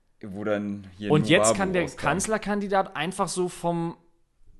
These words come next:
Speaker 2: vom Parteivorstand bestimmt werden? Also ich verstehe irgendwie deren
Speaker 1: Ja, das ist
Speaker 2: System innerhalb der Partei nicht.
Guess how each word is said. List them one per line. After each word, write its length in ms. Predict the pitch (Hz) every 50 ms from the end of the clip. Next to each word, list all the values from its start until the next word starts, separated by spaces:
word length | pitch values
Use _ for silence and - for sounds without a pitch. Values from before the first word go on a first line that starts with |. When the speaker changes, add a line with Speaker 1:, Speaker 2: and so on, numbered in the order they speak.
| - -
Speaker 2:
vom 240 | - - - 139 131 -
Parteivorstand 720 | 139 - - 131 131 175 175 208 196 180 - 180 160 143
bestimmt 540 | - 131 - - - 147 160 214 247 240 - 247
werden? 380 | 240 240 240 240 220 233 220
Also 220 | - - 135 143 151
ich 100 | 139 147
verstehe 320 | - 156 143 - - 165 165
irgendwie 260 | 160 143 135 147 139
deren 440 | 131 147 147 127 135 139 135 127 123 - - _ _ _ -
Speaker 1:
Ja, 80 | - 98
das 200 | - 107 101 -
ist 140 | - 117 -
Speaker 2:
System 800 | 147 135 131 135 135 - - - 165 160 156 139 113 107 98 - -
innerhalb 400 | - 160 151 156 143 131 131 -
der 100 | 127 120
Partei 420 | - 117 107 - 127 123 151 190 214
nicht. 220 | 233 233 220